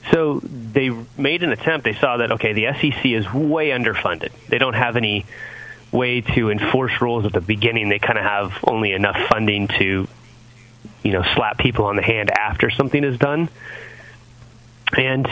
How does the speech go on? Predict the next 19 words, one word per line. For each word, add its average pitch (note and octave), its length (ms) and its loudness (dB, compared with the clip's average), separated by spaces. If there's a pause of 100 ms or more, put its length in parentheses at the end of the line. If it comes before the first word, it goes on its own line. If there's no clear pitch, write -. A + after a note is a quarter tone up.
(120)
our B2 300 2 (100)
country's D3+ 400 2
<laughs> - 20 -2
laws C3+ 320 0
are - 260 0
so D3 140 4
far A2+ 220 0
behind, A2 460 0
like, G2+ 240 0
even A2 180 2
the G2+ 100 2
U A2 220 2
K, A2 460 -2 (800)
uh, F#2 320 2 (100)
where G#2 600 2 (420)
all A#2 120 4
these C3+ 240 0
people C#3 320 2
that A2 160 2